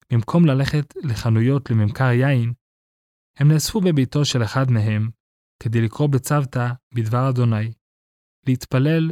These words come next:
ולעבוד את האל. שינוי כביר התחולל במהרה בקהילות אלה. על אף שחבריהן היו בני מעמד הפועלים, איכרים קשי יום וחסרי השכלה, כוחו המרומם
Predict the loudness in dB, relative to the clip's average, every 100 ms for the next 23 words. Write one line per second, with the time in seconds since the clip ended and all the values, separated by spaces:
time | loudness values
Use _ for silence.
0 | -6 -6 -2 -2 -2 0 0 -2 -4 -6
1 | -6 -8 -14 _ _ _ _ _ _ _
2 | _ _ -12 2 4 4 2 0 4 4
3 | 2 -4 -8 -4 -2 0 0 2 0 -2
4 | -4 -8 -10 -10 -6 -6 -4 -6 -8 -10
5 | -16 _ _ _ _ _ _ _ _ _
6 | -6 -2 0 0 0 0 0 2 2 2
7 | 0 -6 _ -6 -2 -2 0 2 2 2
8 | 0 0 -2 -2 -2 -4 -2 -6 -8 _
9 | _ _ _ _ _ _ -8 -4 0 4
10 | 4 2 0 2 2 2 0 -6 _ -10
11 | -6 -4 -2 -2 -2 -2 -2 -2 -4 _
12 | _ _ _ _ _ _ _ -4 -4 -2
13 | 0 2 2 2 2 4 2